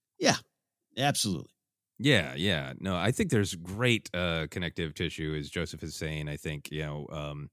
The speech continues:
Speaker 2: both Obi-Wan and Luke acknowledge failing their students. They say it out loud, "I, I failed you," you know? And I think it's, it's fun for us as fans to have opinions on exactly how and why and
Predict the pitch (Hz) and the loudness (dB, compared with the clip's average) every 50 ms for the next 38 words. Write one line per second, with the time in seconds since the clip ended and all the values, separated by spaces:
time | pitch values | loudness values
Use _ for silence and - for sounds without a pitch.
0 | _ _ _ _ _ _ _ _ _ _ _ _ _ - - - 107 127 123 - | _ _ _ _ _ _ _ _ _ _ _ _ _ -20 -6 -2 0 0 0 2
1 | - 131 131 143 127 131 131 131 120 113 104 113 143 127 - - - _ - 123 | 2 6 6 8 8 8 6 6 6 6 6 6 6 6 4 0 -6 _ 2 2
2 | 113 95 101 98 98 131 156 143 104 85 - - 113 117 110 104 104 101 101 95 | 2 2 0 0 2 2 2 2 0 0 0 2 2 2 4 4 2 4 4 2
3 | 90 - - 151 135 90 76 - - 82 90 101 98 87 - 104 110 117 110 110 | 2 4 4 4 4 4 2 0 0 2 2 2 2 2 2 2 2 2 2 2
4 | 101 98 120 139 101 82 80 82 82 80 - 85 87 82 - - 131 151 147 107 | 2 2 2 2 4 2 2 0 -2 -4 -2 -2 -2 -2 0 0 -2 0 0 -2
5 | 78 69 64 50 - 76 78 82 82 104 139 143 - - - - - _ 92 92 | -4 -6 -8 -10 -8 -6 -2 0 2 2 0 0 -2 -10 -20 -20 -12 _ 0 0
6 | 87 - - 85 80 - - 82 76 - - - - 78 76 69 - - - 85 | 0 2 2 0 -2 -2 -4 -6 -6 -6 -8 -6 -4 -6 -6 -6 -4 -2 0 0
7 | 85 78 - 85 80 76 - 80 80 76 - - 87 82 82 80 82 78 - - | 0 0 0 0 0 0 0 -2 -4 -2 -2 0 0 2 2 0 -2 -4 -6 -4
8 | - 85 82 78 78 73 - _ _ _ _ _ _ - 101 87 76 - 90 90 | -2 -2 0 0 0 -2 -4 _ _ _ _ _ _ -4 -4 -2 2 2 2 2
9 | 87 90 87 78 78 76 78 82 78 58 85 82 82 80 - - 85 73 71 - | 2 0 0 0 -2 -2 -2 -4 -4 -4 -6 -4 -4 -4 -4 -2 -4 -4 -2 0
10 | 90 82 82 87 87 85 85 78 78 78 78 78 85 110 113 85 73 73 | 2 4 4 4 2 2 0 0 0 0 0 2 2 2 2 0 0 -2